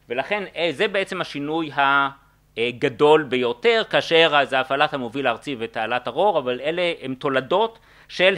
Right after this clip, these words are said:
הסכם, אה, בין, אה, לאומי. התוצאים, פה לא רואים את הצבעים טוב, זה כי אנחנו ב-, תודה לפרופסור חיים גבירצמן, אבל מה שאתם לא יכולים לראות פה כל כך, זה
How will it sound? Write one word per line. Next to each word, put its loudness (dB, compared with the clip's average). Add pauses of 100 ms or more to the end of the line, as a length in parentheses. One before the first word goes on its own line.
הסכם, -2 (320)
אה, 0 (100)
בין, -2 (100)
אה, -10 (920)
לאומי. -10 (2250)
התוצאים, -2
פה -10
לא -6
רואים -10
את -16
הצבעים -10
טוב, -6
זה -4
כי -16
אנחנו -10
ב-, -8 (300)
תודה -6
לפרופסור -12
חיים -6
גבירצמן, -6
אבל -8
מה 4
שאתם -2 (260)
לא -6
יכולים -6
לראות -4
פה -12
כל -12
כך, -6
זה -16